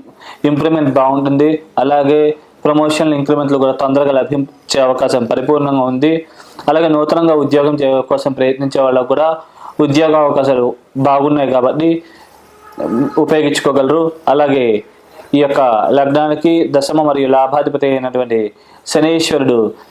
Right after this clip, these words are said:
లాభస్థానంలో ఉండడం వల్ల స్నేహితులు, బంధువుల ద్వారా, ఇట్లాంటి వాళ్ళ ద్వారా మోసగించబడే అవకాశం ఉంది. కొద్దిగా లగ్నం మీద కూడా శని యొక్క అశుభ దృష్టి ఉండడం వల్ల కొద్దిగా స్టామినా, ఇమ్యూనిటీ స్వల్పంగా తగ్గడము, ఇట్లాంటి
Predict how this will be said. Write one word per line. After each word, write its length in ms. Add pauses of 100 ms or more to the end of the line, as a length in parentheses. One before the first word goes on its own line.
(100)
లాభస్థానంలో 720 (160)
ఉండడం 260
వల్ల 300 (300)
స్నేహితులు, 420
బంధువుల 480
ద్వారా, 220
ఇట్లాంటి 360
వాళ్ళ 180
ద్వారా 220
మోసగించబడే 680
అవకాశం 380 (120)
ఉంది. 280 (300)
కొద్దిగా 300
లగ్నం 340
మీద 120
కూడా 340
శని 240
యొక్క 180
అశుభ 300
దృష్టి 300
ఉండడం 220
వల్ల 340 (440)
కొద్దిగా 640 (360)
స్టామినా, 540
ఇమ్యూనిటీ 420
స్వల్పంగా 540
తగ్గడము, 600 (340)
ఇట్లాంటి 600